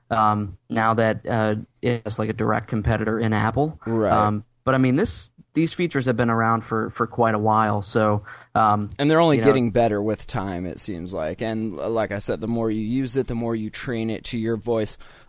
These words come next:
Speaker 2: Uh, what it's called in your Google dashboard is called Speech, and it says, "Personalized recognition, more than five hundred voice recordings." And e-, every time you would use, um,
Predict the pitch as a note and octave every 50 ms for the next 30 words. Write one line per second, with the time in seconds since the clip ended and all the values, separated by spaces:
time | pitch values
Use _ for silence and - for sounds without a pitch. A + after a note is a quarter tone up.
0 | - C3+ C#3 C3+ C3+ C#3+ D#3 D#3 D3 - - - - E3 D#3+ E3+ F3 D#3+ G2 C3+
1 | C3 C3 C3 A#2+ A#2 A#2 G#2 G2+ G#2+ B2+ B2+ A2+ C3 B2 F#2 - G#2+ G2 G2 G#2
2 | - - - - G2 F#2+ E2+ D2 E2 F2 - - - - G#2+ G2 F#2+ - - -
3 | - - - A#2+ B2 C3 D#3 D#3+ - - - - _ _ - F#2+ A2 A2+ A2+ -
4 | - - - A#2+ A2 - - - - C#3+ D3+ - - F3 E3 D#3 C3+ B2 A#2 -
5 | A#2 A#2+ B2 - - B2+ A#2 A#2 G#2+ G2+ - - G2 G#2 G#2 G#2 A2 A2+ A2+ A2
6 | A2 G2+ G#2 - - G#2 A#2 B2+ - C3+ B2+ A#2+ A#2 G#2 G2 A2+ G#2+ G2 G#2 -
7 | - - G2+ F#2+ - - F#2+ D2 B1 - - - D#2+ - - - _ - - -
8 | - - - - - - - - - F#2 G#2 G#2+ F#2 F#2+ G2+ G#2 A2 G#2+ F#2+ A1+
9 | D#2 B2 G#2+ E2 B2 C3+ B2 D#3 D#3 C#3 - - C#3+ C3+ C3 B2+ C3 B2 A#2 A#2
10 | A#2+ A#2+ A#2+ A#2 A2 G#2+ G#2+ A#2 B2 B2 A#2+ A#2+ A#2 A2 G#2 G2+ A2 A2+ G2 F#2+
11 | F#2 F#2 E2 F2 G2 G#2